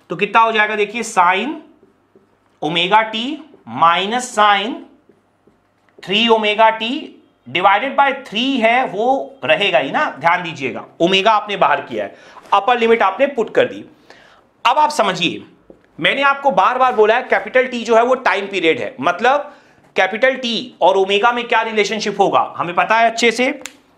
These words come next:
कैपिटल टी क्या होता है आपका? कैपिटल टी होता है टू पाई upon ओमेगा।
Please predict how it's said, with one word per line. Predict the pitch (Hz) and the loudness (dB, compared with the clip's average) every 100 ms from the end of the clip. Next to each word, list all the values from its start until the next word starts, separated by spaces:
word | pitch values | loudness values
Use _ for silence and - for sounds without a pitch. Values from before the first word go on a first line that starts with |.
| _ _ - - - | _ _ -20 -20 -4
कैपिटल | 180 170 214 233 | -2 -2 -2 -2
टी | 233 233 | -2 -4
क्या | 226 226 | 2 2
होता | 220 220 | 2 2
है | 220 | 4
आपका? | 226 226 - 254 285 - | 4 2 2 2 2 -2
कैपिटल | 175 196 220 214 | -4 0 0 0
टी | 220 | 0
होता | 208 202 208 | 2 4 4
है | 214 208 254 | 4 2 -2
टू | 240 226 220 226 226 | -8 -10 -10 -4 2
पाई | 208 208 240 254 - | 2 2 -2 -4 -4
upon | 151 190 190 220 247 - | 0 2 4 4 0 -6
ओमेगा। | 160 147 139 165 | -6 -4 0 0